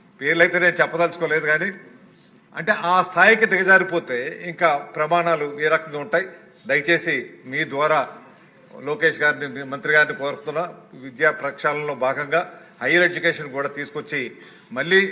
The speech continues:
మన పిల్లలు విదేశీ విద్యతో, విదేశీ నిపుణులతో పోటీ పడే విధంగా మన యూనివర్సిటీస్ అన్నీ కూడా ప్రక్షాళన చేయాల్సిందిగా. ఆంధ్ర యూనివర్సిటీ అంటే మేము చూసాం కానీ, ఇతర యూనివర్సిటీలు కూడా అదే పరిస్థితి, అధ్యక్ష. ఏమీ కూడా తేడా లేదు.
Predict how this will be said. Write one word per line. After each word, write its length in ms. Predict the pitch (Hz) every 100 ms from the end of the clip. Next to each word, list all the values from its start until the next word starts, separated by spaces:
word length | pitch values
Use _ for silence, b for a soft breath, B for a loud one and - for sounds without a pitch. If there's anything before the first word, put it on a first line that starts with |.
| -
మన 220 | 151 156
పిల్లలు 600 | 160 151 156 185 175 98 B B B B B
విదేశీ 500 | 127 147 190 185 190
విద్యతో, 600 | 170 160 165 165 202 - -
విదేశీ 560 | 147 151 185 180 185 170
నిపుణులతో 680 | 160 175 185 175 180 147 160
పోటీ 220 | 165 190
పడే 260 | 190 170
విధంగా 680 | 156 143 151 160 127 - - B B B
మన 320 | 131 147 139 135
యూనివర్సిటీస్ 500 | 151 165 160 165 156
అన్నీ 160 | 143 151
కూడా 180 | 135 139
ప్రక్షాళన 640 | 135 - 143 143 131 110 - B B -
చేయాల్సిందిగా. 540 | 135 151 - 151 180 185 135 123
ఆంధ్ర 160 | 143 170
యూనివర్సిటీ 340 | 185 185 175 180
అంటే 140 | 175
మేము 320 | 165 165 160
చూసాం 220 | 165 185 160
కానీ, 320 | 160 196 170 B B
ఇతర 220 | 139 185 190
యూనివర్సిటీలు 340 | 196 208 196
కూడా 120 | 208
అదే 140 | 196 202
పరిస్థితి, 380 | 180 170 160
అధ్యక్ష. 280 | 151 127 113 113 - b b -
ఏమీ 280 | 139 180 190
కూడా 160 | 190
తేడా 260 | 175 160 151
లేదు. 200 | 123